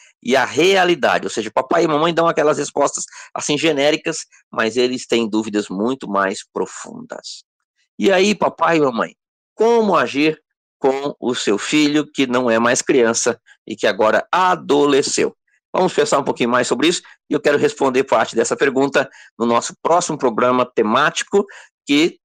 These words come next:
acontece sempre às quartas-feiras. Então, se você está nos ouvindo agora, na próxima quarta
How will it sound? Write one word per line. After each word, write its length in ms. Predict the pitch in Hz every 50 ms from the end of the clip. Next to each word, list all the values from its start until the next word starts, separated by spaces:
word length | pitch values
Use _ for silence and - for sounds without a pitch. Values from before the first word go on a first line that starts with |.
| _ _ _ _ _
acontece 560 | - 135 135 - 139 131 - 127 123 - -
sempre 460 | - - - 170 185 - - 185 - - _ _ _ _
às 240 | - 143 160 190 -
quartas-feiras. 800 | - - 151 156 147 147 - 147 - - - 98 82 90 101 -
Então, 280 | - - 156 185 240 - _ _ _ _ _ _
se 120 | - -
você 300 | 113 120 - - 156 - - _ -
está 200 | - - 135 135
nos 160 | 139 131 120
ouvindo 300 | 135 127 117 127 123 120
agora, 420 | 113 98 120 131 147 160 165 160 - - _ _ _
na 160 | - 104 -
próxima 460 | - _ - 208 208 - - 165 156
quarta 480 | - - 139 135 131 - - 135 -